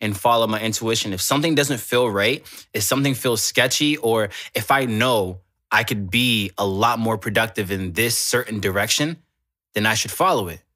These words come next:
right? But unfortunately, all of our lives, we've been programmed for, you know,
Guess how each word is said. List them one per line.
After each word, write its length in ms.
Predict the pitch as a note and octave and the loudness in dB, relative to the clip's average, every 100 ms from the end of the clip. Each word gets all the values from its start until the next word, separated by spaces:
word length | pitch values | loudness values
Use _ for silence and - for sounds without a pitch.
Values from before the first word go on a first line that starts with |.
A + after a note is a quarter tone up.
| _ _ | _ _
right? 300 | G2 B2 - _ _ _ _ _ _ _ _ - | 0 0 -2 _ _ _ _ _ _ _ _ -4
But 360 | G2 F#2 F2 - _ _ _ _ _ _ | 0 0 -4 -12 _ _ _ _ _ _
unfortunately, 920 | G2 F#2+ C3 C3+ A#2 F#2+ F2+ F#2+ F#2+ - _ _ _ _ _ _ _ _ _ _ _ _ _ | -8 -2 0 2 0 -4 -2 -4 -4 -8 _ _ _ _ _ _ _ _ _ _ _ _ _
all 200 | A#2 B2 | 2 4
of 100 | A#2+ | 4
our 160 | A2+ G#2+ | 2 2
lives, 480 | G#2 A2 G#2+ G2+ G2 | 2 2 2 0 -2
we've 220 | G2+ F#2 | -4 0
been 200 | G#2 F#2 | -2 -2
programmed 640 | - A2+ A2 G#2 F#2+ F#2+ | 0 0 2 0 0 -4
for, 320 | - G2 F#2 | -2 0 0
you 240 | F2+ A2+ G2+ | -2 -4 -4
know, 200 | F2 | -4